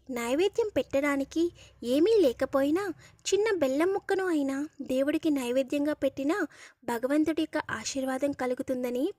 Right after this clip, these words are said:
పండితులు చెబుతున్నారు. దేవుని పూజలో పంచదారను నైవేద్యంగా సమర్పిస్తే కనుక ఇంట్లో ఉన్న చిన్న పిల్లలకు నరదృష్టి తగలకుండా ఎప్పుడూ కూడా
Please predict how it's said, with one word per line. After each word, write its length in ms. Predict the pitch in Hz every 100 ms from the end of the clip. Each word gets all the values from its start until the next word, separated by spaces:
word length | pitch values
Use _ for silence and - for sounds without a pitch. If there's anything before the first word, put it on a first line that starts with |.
| -
పండితులు 380 | 262 240 262 262
చెబుతున్నారు. 760 | - 262 - 254 247 247 233 - _ _ _ _ _
దేవుని 360 | 208 269 370 480 -
పూజలో 440 | 302 294 339 294 320 _
పంచదారను 640 | 262 247 339 370 427 427 415
నైవేద్యంగా 640 | 311 247 277 302 339 339
సమర్పిస్తే 640 | 349 269 247 - 277 - 277
కనుక 480 | 262 247 - 359 285 - - - -
ఇంట్లో 360 | 269 262 285 415
ఉన్న 380 | 440 392 277 285 - -
చిన్న 180 | 277 359
పిల్లలకు 640 | - 262 294 277 262 277 - - -
నరదృష్టి 760 | 240 247 294 330 415 - 311 - -
తగలకుండా 680 | 254 269 294 294 262 247 285 -
ఎప్పుడూ 400 | 240 - 349 427
కూడా 440 | - 294 247 294